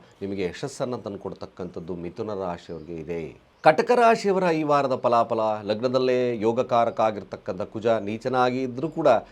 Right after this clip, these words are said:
ಲಗ್ನದಲ್ಲಿರೋದ್ರಿಂದ ಒಂದು ಬಲ ಇದೆ. ಹಾಗೆ ಒಂದ್-, ಚ-, ಚಂದ್ರ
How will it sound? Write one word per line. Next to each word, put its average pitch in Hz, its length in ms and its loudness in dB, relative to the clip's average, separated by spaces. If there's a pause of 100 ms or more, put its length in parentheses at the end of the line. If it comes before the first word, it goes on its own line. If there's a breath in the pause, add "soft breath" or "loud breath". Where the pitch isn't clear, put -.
(100)
ಲಗ್ನದಲ್ಲಿರೋದ್ರಿಂದ 110 680 -2
ಒಂದು 90 240 0
ಬಲ 95 160 -2
ಇದೆ. 117 320 4 (460)
ಹಾಗೆ 101 280 -2 (380 loud breath)
ಒಂದ್-, 110 500 -4 (100)
ಚ-, 101 380 -2
ಚಂದ್ರ 151 300 0